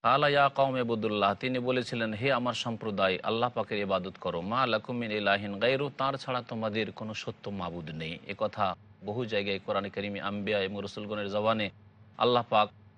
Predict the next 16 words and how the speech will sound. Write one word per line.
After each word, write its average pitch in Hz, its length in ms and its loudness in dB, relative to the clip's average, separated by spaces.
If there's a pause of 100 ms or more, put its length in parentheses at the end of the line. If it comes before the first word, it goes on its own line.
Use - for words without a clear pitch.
(160)
বর্ণনা 110 340 4
করেছেন, 98 380 0
"ইন 139 160 0
আনতুম 120 420 -2
ইল্লা 117 200 0
মুফতারুন, 113 720 0
তোমরা 120 280 2
তো 113 160 -2
মিথ্যাই 120 440 0
রচনা 101 340 -2
করেছো, 85 600 -6
মিথ্যা 104 440 -2
ধর্ম 104 400 0
তোমরা 92 380 0 (180)
নিজের 110 280 -2
পক্ষ 101 200 -4